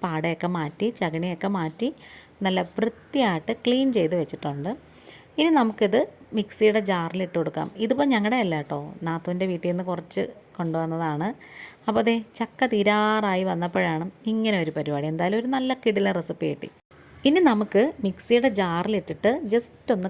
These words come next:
ക്രഷ് ചെയ്തെടുക്കാം. ഒരുപാട് അരഞ്ഞു പോകരുത്, ഒന്നിങ്ങനെ കഷ്ണം കഷ്ണമായിട്ട് കിടക്കണേ.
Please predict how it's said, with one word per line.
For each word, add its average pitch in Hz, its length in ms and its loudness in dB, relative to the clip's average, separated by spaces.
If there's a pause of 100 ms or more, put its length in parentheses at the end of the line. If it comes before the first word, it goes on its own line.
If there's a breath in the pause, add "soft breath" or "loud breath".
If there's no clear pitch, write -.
ക്രഷ് 180 220 -4
ചെയ്തെടുക്കാം. 165 580 -2
ഒരുപാട് 226 380 2 (220)
അരഞ്ഞു 233 360 2
പോകരുത്, 202 540 2 (600 loud breath)
ഒന്നിങ്ങനെ 302 640 4
കഷ്ണം 240 300 -2
കഷ്ണമായിട്ട് 233 480 0
കിടക്കണേ. 156 460 -2